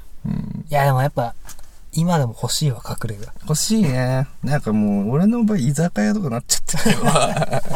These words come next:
Speaker 1: <laughs> でもね、なんか、一個あったんだよ。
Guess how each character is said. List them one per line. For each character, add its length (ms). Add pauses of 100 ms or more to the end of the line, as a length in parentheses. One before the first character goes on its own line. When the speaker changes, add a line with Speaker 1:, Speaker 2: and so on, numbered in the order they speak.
(260)
Speaker 1:
<laughs> 800
で 80
も 80
ね、 100
な 80
ん 40
か、 160 (600)
一 100
個 120
あ 40
っ 60
た 200
ん 100
だ 60
よ。 200